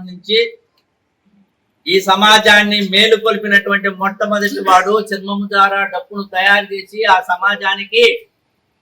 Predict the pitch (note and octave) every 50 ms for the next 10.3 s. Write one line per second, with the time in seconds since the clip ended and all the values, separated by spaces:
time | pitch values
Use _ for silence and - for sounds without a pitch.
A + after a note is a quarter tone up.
0 | _ _ D#3 D#3 D#3 - - E3+ F3 - - A3 A#3 A3+ G#3+ G#3+ G#3 G#3+ G#3+ G#3
1 | F#3+ - - - - _ _ _ _ _ _ - D3+ F#3 A3 A#3 A3+ A3 A3 G#3
2 | G3+ G#3+ G#3 G3+ G3+ G#3 G3+ G3 F#3+ G3+ F#3+ F3+ F#3+ G#3 G3+ A3 G#3+ G#3 G#3 -
3 | F#3+ F#3 F#3+ F#3+ - G#3 G3+ A3+ G#3+ G3+ - - - _ _ _ _ _ - E3+
4 | F3+ F3+ F3+ F3+ F3+ F3+ - G3+ G3 - F3+ F3+ F3+ F3 F3 - E3+ - - -
5 | A3+ - _ _ _ _ _ _ _ _ _ _ - - F#3 F#3 G#3 G#3+ G#3+ G#3+
6 | G#3 A3 G3+ G#3 G3+ G3+ - B3 A#3 A3+ A3 G#3 A3+ A#3 A3+ A3+ A3+ - D#4 D4+
7 | - G3+ A3 A#3 A#3+ A3 G#3 - G3+ G3+ A3 A3+ A3+ A3+ A3 A3+ A3 A3 A3 G#3+
8 | - _ A3+ G#3+ G#3 G#3+ G#3 G#3+ G#3+ G#3 G3+ G3+ G3+ G3 G3 G3 G3 G3 F#3+ G3
9 | - - _ A#3 A3+ A3+ G#3+ G3+ G3 G#3+ G#3+ G#3 G#3 G#3 G#3 G3+ G3+ - G3+ G3
10 | F#3 F#3+ F#3+ F#3+ F#3 F#3+